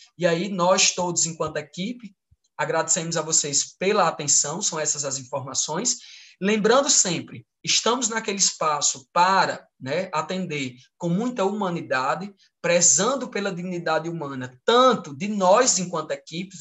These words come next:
vocês discentes, os docentes, técnicos administrativos,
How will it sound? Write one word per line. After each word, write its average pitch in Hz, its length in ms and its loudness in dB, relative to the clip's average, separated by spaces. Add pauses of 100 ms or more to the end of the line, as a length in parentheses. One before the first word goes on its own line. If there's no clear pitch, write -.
vocês 156 380 -2
discentes, 160 500 -4
os 151 160 -6
docentes, 165 540 -2 (360)
técnicos 180 440 0
administrativos, 170 1300 -6